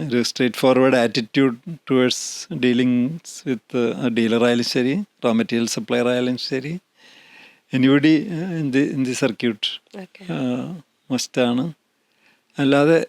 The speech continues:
Speaker 1: ആ, എനിക്ക് തോന്നുന്നില്ല, അതായത്, എത്ര നാൾ എത്ര പേരെ കബളിപ്പിക്കാൻ പറ്റും?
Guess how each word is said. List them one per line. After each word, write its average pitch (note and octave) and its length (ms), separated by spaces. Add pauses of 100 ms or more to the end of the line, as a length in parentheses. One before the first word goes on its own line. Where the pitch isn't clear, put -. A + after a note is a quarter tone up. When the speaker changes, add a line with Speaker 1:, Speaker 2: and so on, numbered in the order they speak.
Speaker 1:
ആ, C#3+ 60 (460)
എനിക്ക് D3 200
തോന്നുന്നില്ല, D#3+ 460
അതായത്, C3 420 (1300)
എത്ര A#2+ 120
നാൾ D#3+ 260
എത്ര D3 200
പേരെ D3 640
കബളിപ്പിക്കാൻ C3 540
പറ്റും? C#3 300